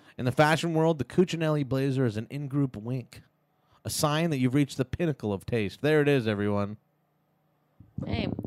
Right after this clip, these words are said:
Speaker 2: you know where I got my blazer?
Speaker 1: There's the pinnacle of
Speaker 2: You know how much
Speaker 1: taste.
Speaker 2: my blazer was?
Speaker 1: Yeah, I bet Kalami does have some.
Speaker 2: It was
Speaker 1: What's
Speaker 2: like,
Speaker 1: that?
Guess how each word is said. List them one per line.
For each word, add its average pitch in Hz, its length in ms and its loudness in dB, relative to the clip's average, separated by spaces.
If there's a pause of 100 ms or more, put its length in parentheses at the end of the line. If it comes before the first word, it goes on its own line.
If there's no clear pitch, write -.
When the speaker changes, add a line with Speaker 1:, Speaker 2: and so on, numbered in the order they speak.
(100)
Speaker 2:
you 190 60 -8
know 208 80 -4
where 226 100 0
I 214 60 0
got 196 180 2
my 170 220 0
blazer? 196 240 2
Speaker 1:
There's 151 240 4
the 147 100 0
pinnacle 147 460 0
of 220 60 2
Speaker 2:
You 226 40 0
know 262 60 4
how 285 100 6
much 277 160 4
Speaker 1:
taste. 226 100 -4
Speaker 2:
my 208 200 2
blazer 226 320 0
was? 247 200 -2
Speaker 1:
Yeah, - 120 -2
I - 40 0
bet 131 180 0
Kalami 139 340 -2
does 123 220 0
have 104 220 0
some. 92 320 -6 (600)
Speaker 2:
It - 40 -6
was 285 100 -4
Speaker 1:
What's - 20 -4
Speaker 2:
like, 95 260 0
Speaker 1:
that? - 80 -20